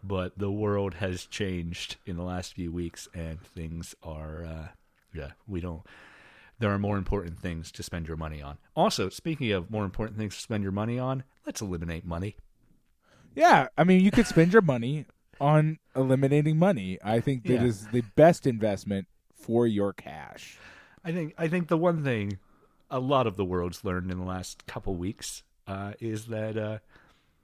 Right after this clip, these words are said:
Speaker 1: everything we, we <laughs> say, "Hey, we could do," and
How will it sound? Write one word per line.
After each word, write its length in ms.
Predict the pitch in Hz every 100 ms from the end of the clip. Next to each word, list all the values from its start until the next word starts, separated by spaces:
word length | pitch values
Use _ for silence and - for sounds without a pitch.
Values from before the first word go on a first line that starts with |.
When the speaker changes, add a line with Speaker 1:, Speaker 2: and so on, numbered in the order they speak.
| _ _
Speaker 1:
everything 580 | 143 175 196 196 180 165
we, 400 | 147 151 147 160 _
we 260 | 151 139 143 -
<laughs> 140 | - -
say, 580 | - - 139 143 143 - - _ - - -
"Hey, 220 | - 151 139
we 120 | 127
could 180 | 139 120
do," 240 | 139 165 - - - - - - -
and 440 | 117 110 110 120